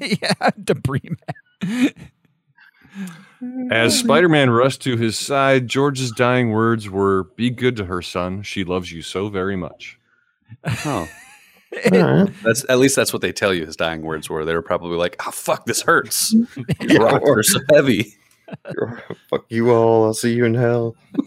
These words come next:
Speaker 2: Gwen blamed Spider-Man for her father's death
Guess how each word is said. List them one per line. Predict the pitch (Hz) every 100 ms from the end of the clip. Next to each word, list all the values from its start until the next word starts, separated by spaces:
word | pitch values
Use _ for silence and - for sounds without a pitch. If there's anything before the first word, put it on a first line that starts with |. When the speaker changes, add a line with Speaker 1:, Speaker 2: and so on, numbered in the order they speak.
| - - - - - 113
Speaker 2:
Gwen | 123 147 185 202
blamed | 151 127 127 131 127
Spider-Man | - 135 156 113 110 110
for | 117 107
her | 104
father's | - 107 101 90
death | 90 113 98 104